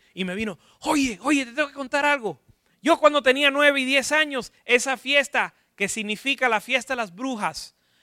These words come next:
yo lo celebraba y hacíamos unas, um, em, unas maldades, como el, como el trato, eh, treto, trato. Le hacíamos unas maldades a las personas." Y yo, yo le dije, "Bueno, ¿y cómo es?"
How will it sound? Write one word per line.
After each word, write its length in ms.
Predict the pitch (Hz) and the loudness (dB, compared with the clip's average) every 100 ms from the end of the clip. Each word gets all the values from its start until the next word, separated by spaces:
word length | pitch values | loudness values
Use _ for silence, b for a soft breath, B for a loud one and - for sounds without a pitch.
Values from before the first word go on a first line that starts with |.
| _ | _
yo 160 | 170 285 | 6 6
lo 120 | 285 | 6
celebraba 640 | - 262 247 254 277 277 240 | 4 4 6 6 6 6 6
y 60 | |
hacíamos 580 | 220 - 294 277 269 - | 4 2 0 0 0 -4
unas, 500 | 277 269 254 - - _ _ _ | -4 0 0 0 -14 _ _ _
um, 540 | 175 185 180 175 165 156 _ _ _ - _ _ _ _ | -6 -4 -4 -8 -18 -20 _ _ _ -20 _ _ _ _
em, 380 | 175 165 175 196 - | 0 2 0 -8 -2
unas 340 | 240 277 208 | 2 2 0
maldades, 840 | 220 226 208 269 269 185 143 - - _ _ | 0 -2 4 4 4 0 -6 -12 -16 _ _
como 260 | 175 175 175 | -4 -2 -4
el, 240 | 165 185 | -8 -10
como 320 | 185 170 165 | -10 -10 -10
el 240 | 160 156 - | -8 -8 2
trato, 540 | 202 214 226 214 - | 2 4 0 -6 -6
eh, 240 | 175 156 156 | -6 -6 -2
treto, 380 | 196 214 214 | 2 2 0
trato. 420 | 220 240 226 190 - b b | 0 0 0 -4 -12 b b
Le 120 | 170 | -6
hacíamos 380 | 196 - 277 269 | -4 -4 -6 -6
unas 200 | 262 262 | -4 -4
maldades 440 | 233 233 254 262 233 | -4 -2 -2 -2 -2
a 40 | |
las 120 | 214 | -2
personas." 500 | 196 185 247 247 165 | -2 -6 -6 -6 -8
Y 40 | 165 | -6
yo, 160 | 170 | -6
yo 280 | 170 135 160 | -6 -8 -8
le 100 | 170 | -8
dije, 180 | 170 156 | -8 -10
"Bueno, 200 | 160 196 | -10 -10
¿y 40 | |
cómo 300 | 175 180 185 | -10 -10 -8
es?" 140 | 208 | -10